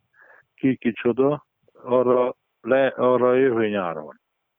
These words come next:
Tehát itt nem lehet, ö, viccet csinálni a magyar kosárlabdából, tehát azok az edzők, akik ismerik ennek a, ö, lélektanát, ennek a, a fiatal játékosokat,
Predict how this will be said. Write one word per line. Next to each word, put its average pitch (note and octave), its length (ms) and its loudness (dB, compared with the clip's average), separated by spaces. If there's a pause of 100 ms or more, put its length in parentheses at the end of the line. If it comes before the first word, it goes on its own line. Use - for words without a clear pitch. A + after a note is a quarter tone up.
(840)
Tehát B2 200 -2
itt C#3 160 -2
nem E3+ 160 -4
lehet, B2 340 0
ö, A#2 540 2
viccet A2 420 -6
csinálni A2+ 520 -8
a G#2 320 -6
magyar G#2+ 400 0
kosárlabdából, A#2 840 -2
tehát A#2+ 240 0 (360)
azok E3 400 -2
az A#2+ 240 0
edzők, A#2+ 460 0
akik A2+ 380 -12
ismerik A2 580 -2 (400)
ennek G#2 440 -6
a, G2+ 360 0 (100)
ö, G2 340 -8
lélektanát, A#2 920 0 (340)
ennek A2 460 -4
a, F#2+ 380 0 (480)
a F#2 320 -4
fiatal B2 400 0
játékosokat, B2 800 -2